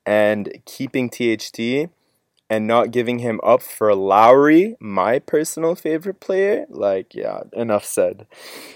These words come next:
And on top of that, he did not sign DeRozan, which is having the best season of his entire career and is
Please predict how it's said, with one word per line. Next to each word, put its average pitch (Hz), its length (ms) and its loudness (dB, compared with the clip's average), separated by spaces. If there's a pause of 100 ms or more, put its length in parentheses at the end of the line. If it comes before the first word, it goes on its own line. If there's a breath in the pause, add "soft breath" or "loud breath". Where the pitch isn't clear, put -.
(280 loud breath)
And 214 560 10
on 160 220 10
top 190 220 8
of 180 140 10
that, 151 220 10
he 165 180 -2
did 156 160 2
not 165 240 6
sign 170 300 4
DeRozan, 139 640 4
which 127 180 -4
is 131 160 -2
having 139 600 -2
the 151 180 -8
best 165 280 0
season 165 520 -4
of 143 180 2
his 165 380 -8
entire 180 800 0
career 143 640 0
and 117 180 -2
is 117 360 -4